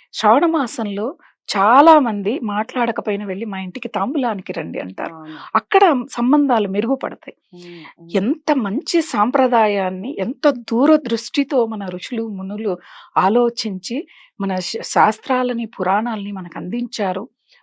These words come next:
Speaker 1: పురాణ కథనాల రూపంలో మనకు అందించారు. ఒక్కసారి
Speaker 2: అవును.
Speaker 1: మనం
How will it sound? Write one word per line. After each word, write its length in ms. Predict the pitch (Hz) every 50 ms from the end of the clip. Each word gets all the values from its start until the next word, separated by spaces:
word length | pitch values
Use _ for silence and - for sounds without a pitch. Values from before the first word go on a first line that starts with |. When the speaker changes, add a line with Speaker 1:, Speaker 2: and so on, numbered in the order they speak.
| _ _ -
Speaker 1:
పురాణ 300 | 214 220 226 254 285 330
కథనాల 580 | 320 - - 180 165 185 220 285 302 311 330 381
రూపంలో 440 | - 262 269 262 - 254 233 240 240
మనకు 260 | 220 202 190 196 -
అందించారు. 580 | 190 185 190 202 226 226 220 - 214 196 185 190
ఒక్కసారి 480 | 180 - - 175 - - 196 185 190 202
Speaker 2:
అవును. 80 | 208
Speaker 1:
మనం 180 | 208 180 180